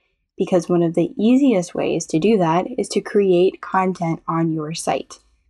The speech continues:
And as a coach, your best content are your clients' stories and results. Remember I said the most magical marketing combination is S E O plus story plus social proof? Well, here's why.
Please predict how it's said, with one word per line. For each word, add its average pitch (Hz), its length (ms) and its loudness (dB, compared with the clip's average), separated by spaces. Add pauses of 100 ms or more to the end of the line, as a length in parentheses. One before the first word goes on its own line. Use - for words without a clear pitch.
(300)
And 175 220 2
as - 340 -2
a 165 80 -2
coach, 208 580 -2
your 180 200 2
best 180 260 0
content 247 640 2
are 175 160 4
your 170 200 2
clients' 170 580 -4
stories 180 420 2
and 165 100 2
results. - 540 -4 (720)
Remember 220 420 2
I 233 120 2
said 190 200 0
the 180 80 -2
most 175 240 0
magical 175 380 2
marketing 170 380 0
combination 165 640 2
is 165 240 0
S 165 200 -4
E 160 140 -2
O 160 200 -6
plus 165 280 -4
story 160 400 -4
plus - 240 -10
social - 300 -4
proof? 254 360 2 (460)
Well, 175 360 -2 (140)
here's - 300 0
why. 240 380 0